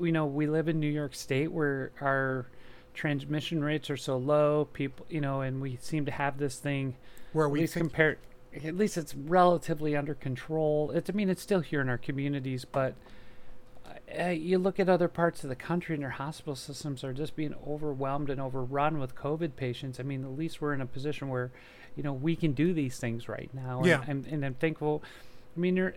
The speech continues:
Speaker 1: I'm not saying that Governor Cuomo was perfect. I still, still think there's some investigations that need to be had, especially the way we treated, um, our population in nursing homes and also our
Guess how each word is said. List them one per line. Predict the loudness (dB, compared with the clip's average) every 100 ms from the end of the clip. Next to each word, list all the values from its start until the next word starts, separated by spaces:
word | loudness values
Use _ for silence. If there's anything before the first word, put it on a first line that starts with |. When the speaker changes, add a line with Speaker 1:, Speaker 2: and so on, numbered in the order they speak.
| -4
Speaker 1:
I'm | 0
not | 0 0
saying | 0 0 2
that | 0 -2 -6
Governor | -2 -2 0 -2 0
Cuomo | 0 0 -2
was | -4
perfect. | -2 0 0 -2 -2
I | -2
still, | 0 -2
still | 0 0 0
think | 0 -2
there's | -2 -2
some | -2
investigations | 0 0 0 -2 0 0 -2 -6
that | -4
need | -4 -4
to | -4
be | -4
had, | -2 -2
especially | -4 -4 -4 -4 -4
the | -2
way | 0 0
we | 0 -2
treated, | -4 -4 0 0 0 0 -4 -6 -8 -6
um, | -4 -2 -2
our | -2
population | -2 -2 -2 -2 -2 -4
in | -2
nursing | -2 -4 -4
homes | -4 -2 -2 -4
and | -6 -6 -4
also | -4 -4 -2 0 0 0
our | 0 0 2 0